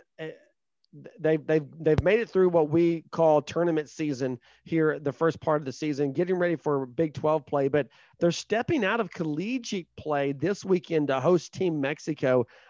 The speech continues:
I think it's a pretty cool deal. I, I meant to look this up, Rich, and, and maybe you know,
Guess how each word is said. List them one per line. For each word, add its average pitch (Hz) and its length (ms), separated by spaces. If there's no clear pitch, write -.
I 208 100
think 247 200
it's 180 120
a 180 40
pretty 190 280
cool 175 220
deal. 156 300
I, 190 220
I 170 80
meant 226 220
to 233 100
look 202 200
this 175 220
up, 160 240
Rich, 151 260
and, 143 180
and 147 100
maybe 196 220
you 165 160
know, 147 340